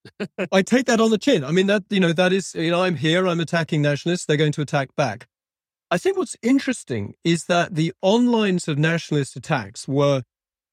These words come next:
Speaker 2: "I hope that the Ministry of State Security arrests this guy. He should be thrown out of China. Why is he in China? They should be expelled.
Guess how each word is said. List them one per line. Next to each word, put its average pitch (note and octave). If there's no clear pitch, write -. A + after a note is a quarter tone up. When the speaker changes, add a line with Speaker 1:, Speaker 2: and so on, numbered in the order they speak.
Speaker 2:
"I D#3+
hope G3
that D#3
the D3
Ministry D#3
of C#3
State D3
Security C#3+
arrests C#3+
this C#3+
guy. B2
He B2
should A#2
be C#3
thrown D#3
out C#3+
of C3
China. C3
Why D3+
is D#3
he C#3+
in C3+
China? B2
They C3+
should C3
be C#3
expelled. B2